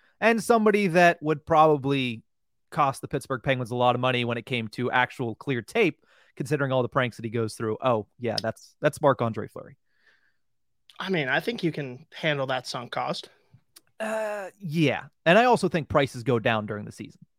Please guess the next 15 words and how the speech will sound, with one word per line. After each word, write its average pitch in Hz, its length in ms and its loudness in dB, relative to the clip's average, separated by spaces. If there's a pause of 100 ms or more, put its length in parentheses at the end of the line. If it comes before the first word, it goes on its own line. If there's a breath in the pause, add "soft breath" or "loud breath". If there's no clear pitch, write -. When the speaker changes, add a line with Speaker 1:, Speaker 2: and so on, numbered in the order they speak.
(100)
Speaker 1:
Like, 120 140 -6
you're, 165 160 0
you're 196 180 0
talking, 175 280 2
we're 180 120 2
talking 175 260 2
about 127 260 4
Speaker 2:
On 185 80 -2
clear 202 220 0
tape? 202 320 2 (220)
Really? 349 260 0 (260)
Speaker 1:
<laughs> - 800 -4
I, 156 140 2 (560 loud breath)
I 185 120 6
meant 180 280 6